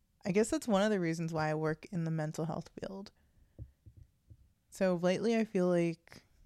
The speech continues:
I feel like it's affecting me. Like, being sober has been affecting me. Like, I can't do my job properly because, you know, I have people trauma dumping on me all the time,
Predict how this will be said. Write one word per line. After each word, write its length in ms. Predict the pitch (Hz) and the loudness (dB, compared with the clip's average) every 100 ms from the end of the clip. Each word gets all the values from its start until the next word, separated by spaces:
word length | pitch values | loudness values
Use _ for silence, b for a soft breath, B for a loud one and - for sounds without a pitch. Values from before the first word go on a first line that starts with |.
| _ _ _ _ - - | _ _ _ _ -16 -2
I 140 | 202 254 | 2 6
feel 240 | 359 370 | 8 8
like 300 | 370 330 - | 8 6 2
it's 200 | - 233 | -2 2
affecting 520 | 262 214 208 - 330 220 | 2 4 2 2 0 4
me. 140 | 175 | 4
Like, 160 | 175 170 | 4 2
being 200 | 214 226 | 2 4
sober 300 | 208 185 226 | 2 4 4
has 220 | 220 196 | 4 2
been 240 | - 180 | 2 2
affecting 480 | 180 196 214 - 208 | 4 4 2 2 0
me. 140 | 165 160 | 2 0
Like, 160 | 165 | 2
I 100 | 175 | 0
can't 300 | 180 202 190 | 0 -2 -2
do 100 | 185 | 0
my 160 | 180 175 | 2 4
job 260 | 170 165 | 4 4
properly 680 | - 175 - 190 - - 208 b b b b _ _ _ _ | 2 -2 0 -4 -2 -6 -10 b b b b _ _ _ _
because, 580 | 202 208 190 170 170 - - | 2 4 2 0 -10 -16 -4
you 140 | 196 | 0
know, 160 | 180 156 | 2 4
I 100 | 175 | 4
have 220 | 196 196 | 2 2
people 280 | 214 202 180 | -2 0 -2
trauma 460 | - 170 202 226 | 2 4 4 2
dumping 380 | 160 147 147 151 | 2 0 -2 -2
on 180 | 139 156 | -2 -4
me 120 | 160 | -6
all 240 | 160 160 | 0 2
the 120 | 170 170 | 2 -2
time, 460 | 190 185 - 190 | -4 -4 -4 -8